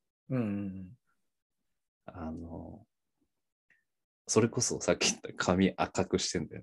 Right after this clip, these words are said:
Speaker 1: ああ、うん。
Speaker 2: 赤って言っても、あの、論文じゃなくて、ヒデの、ヒデの赤というか、赤ピンクみたいな。
Speaker 1: ああ、結構な、ショッキングな方ね。
Speaker 2: そうそうそう。
Speaker 1: うん。
Speaker 2: でも、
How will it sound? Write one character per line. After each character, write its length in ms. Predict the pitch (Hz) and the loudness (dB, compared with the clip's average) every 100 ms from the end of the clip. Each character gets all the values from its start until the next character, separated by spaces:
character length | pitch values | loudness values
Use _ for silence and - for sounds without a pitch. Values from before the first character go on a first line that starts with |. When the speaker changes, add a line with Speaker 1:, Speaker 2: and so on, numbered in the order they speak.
| - | -2
Speaker 1:
あ 460 | 113 110 107 101 | 2 2 2 -2
あ、 60 | 98 | -4
う 240 | 98 104 | -6 -6
ん。 200 | 95 92 90 - _ - - - | -8 -10 -16 -20 _ -20 -4 2
Speaker 2:
赤 240 | 131 107 | 6 6
っ 40 | |
て 60 | 101 | 4
言 80 | - | 0
っ 20 | |
て 80 | - | -2
も、 60 | 85 | -2
あ 20 | 82 | -2
の、 60 | 76 | 6
論 380 | 107 113 113 | 8 8 6
文 200 | 110 110 | 6 4
じ 80 | 104 | 4
ゃ 40 | 104 | 4
な 100 | 98 | 0
く 100 | - | -4
て、 280 | - - _ _ _ - | -12 -12 _ _ _ -18
ヒ 520 | - - - - 135 | -16 -10 -4 0 8
デ 160 | 113 | 8
の、 160 | - - | 8 0
ヒ 180 | - - | 0 6
デ 140 | 117 92 | 8 8
の 200 | 78 - | 6 0
赤 200 | - - | -2 -8
と 140 | - | -8
い 20 | |
う 40 | - | -14
か、 80 | _ - | _ -4
赤 280 | 92 107 | 2 2
ピ 180 | 104 107 | 4 2
ン 60 | 92 | 2
ク 140 | - | 0
み 120 | 82 | -6
た 120 | - - | -8 -10
い 40 | |
な。 60 | - 95 - _ - 156 | -12 -18 -20 _ 8 12
Speaker 1:
あ 260 | 131 117 | 12 12
あ、 40 | 123 | 12
結 240 | 208 214 - | 10 10 6
構 220 | 135 113 | 6 8
な、 200 | 104 92 | 4 2
シ 160 | - 139 | 6 6
ョ 100 | 123 | 4
ッ 20 | - | 2
キ 140 | 156 | 6
ン 80 | 156 | 8
グ 100 | 147 | 10
な 200 | 143 139 | 10 8
方 180 | - 120 | 6 4
ね。 60 | - - - - - - - | 2 -14 -20 -20 -8 -6 -2
Speaker 2:
そ 200 | - 85 | 4 4
う 60 | |
そ 220 | - - | 4 -2
う 60 | - | 0
そ 220 | - - | -4 -6
う。 120 | - - - - - - 95 | -8 -10 -20 -20 -20 -16 -2
Speaker 1:
う 40 | |
ん。 20 | |
Speaker 2:
で 100 | 135 | 4
も、 300 | 175 165 107 | 6 6 4